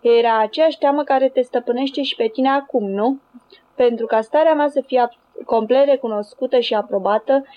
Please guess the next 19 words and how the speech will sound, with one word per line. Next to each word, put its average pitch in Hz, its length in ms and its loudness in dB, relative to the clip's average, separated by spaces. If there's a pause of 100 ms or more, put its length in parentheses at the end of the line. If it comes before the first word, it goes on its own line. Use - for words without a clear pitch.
(160)
era 233 220 4
absolut 277 340 -2
necesar 269 540 0
ca 254 160 0
lucrurile 262 420 0
să 247 180 -4
se 233 80 -4
petreacă 240 500 -2
mult 254 220 -2
mai 254 180 2
somptuos 214 560 -4
decât 226 300 -4
ar 226 120 0
fi 214 120 -10
fost 247 220 -2
necesar 233 500 0
în 233 100 -4
mod 226 160 0
normal. 240 500 0